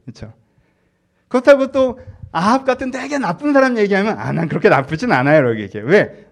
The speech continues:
왜? 우리는 보통 사람이잖아. 우리는 대단히 선한 사람도 아니지만 특별히 악한 사람도 아니잖아요.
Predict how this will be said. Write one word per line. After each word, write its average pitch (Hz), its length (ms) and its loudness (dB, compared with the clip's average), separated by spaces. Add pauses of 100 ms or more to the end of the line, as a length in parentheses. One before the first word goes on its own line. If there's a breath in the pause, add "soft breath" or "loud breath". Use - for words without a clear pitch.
왜? 240 260 2
우리는 254 340 -4
보통 285 380 -4
사람이잖아. 107 680 -4 (600 soft breath)
우리는 240 320 -6
대단히 302 680 0
선한 285 380 -2
사람도 240 320 2
아니지만 185 380 -2
특별히 311 300 0
악한 185 280 -2
사람도 180 260 -2
아니잖아요. 113 540 -8